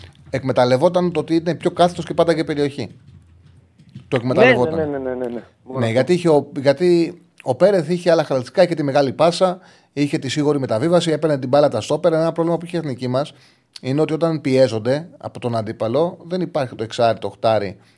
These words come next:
Speaker 1: να την πάρει την μπάλα και να τη μοιράσει σωστά. Δεν υπάρχει, ούτε ο Σιώπης να το κάνει αυτό, ούτε ο Κουρμπέλης.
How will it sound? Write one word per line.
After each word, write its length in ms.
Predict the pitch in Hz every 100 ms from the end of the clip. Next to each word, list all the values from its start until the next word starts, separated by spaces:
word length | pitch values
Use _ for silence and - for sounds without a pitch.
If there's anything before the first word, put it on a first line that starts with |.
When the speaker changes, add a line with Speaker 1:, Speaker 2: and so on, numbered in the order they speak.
| _ -
Speaker 1:
να 120 | 110
την 120 | 101
πάρει 200 | 123 120
την 140 | 110 98
μπάλα 240 | 110 107
και 80 | 110
να 100 | 107
τη 80 | 107
μοιράσει 280 | 107 107
σωστά. 440 | 104 95 117 123 - _ _ _ _
Δεν 140 | 135
υπάρχει, 260 | 123 113 113
ούτε 100 | 135
ο 40 |
Σιώπης 240 | 123 123 110
να 80 | 110
το 80 |
κάνει 160 | 104 110
αυτό, 160 | 107 156
ούτε 100 | 143
ο 40 |
Κουρμπέλης. 460 | 113 98 90 80